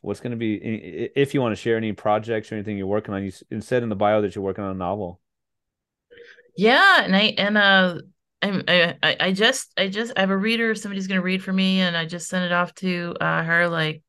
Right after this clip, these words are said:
Speaker 2: uh,
Speaker 1: All right.
Speaker 2: days ago. So I'm really
Speaker 1: Ooh.
Speaker 2: excited and, uh, hoping I'll, you know, maybe be trying to send it off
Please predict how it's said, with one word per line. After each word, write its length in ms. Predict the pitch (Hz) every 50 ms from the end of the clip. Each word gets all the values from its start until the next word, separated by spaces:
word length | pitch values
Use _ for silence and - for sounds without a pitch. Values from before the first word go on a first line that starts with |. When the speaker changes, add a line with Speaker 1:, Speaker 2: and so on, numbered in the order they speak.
| _ _ -
Speaker 2:
uh, 40 | 165
Speaker 1:
All 120 | 160 156
right. 520 | 156 156 151 156 139 160 156 123 92 82 80
Speaker 2:
days 260 | 180 180 208 220 226
ago. 440 | 233 202 - 226 233 262 294 294 254
So 320 | 220 - 208 185 185 185 190 - - - - - -
I'm 140 | - - 190 208
really 200 | 220 233 254 254
Speaker 1:
Ooh. 40 |
Speaker 2:
excited 560 | 302 269 - 214 196 202 220 226 233 247 247 - -
and, 100 | 190 180
uh, 320 | 175 170 170 170 170 180 - _ _ _ _ _ _ _ _ _ _ _ -
hoping 280 | 190 226 285 - 453 427
I'll, 340 | 285 208 196 196 190 190 185 190 -
you 180 | - 185 214 220
know, 460 | 220 208 202 202 208 208 208 202 - - -
maybe 640 | - 180 185 196 208 214 220 214 208 202 196 196 190 190 - _ _ _ _ _ _ _ _ _ _ _ -
be 140 | - 190 202
trying 420 | 196 - 196 196 196 202 202 196
to 360 | 190 185 180 175 170 170 170 165
send 360 | 170 - - - 202 208 214
it 100 | 208 202
off 360 | 196 196 196 196 196 190 190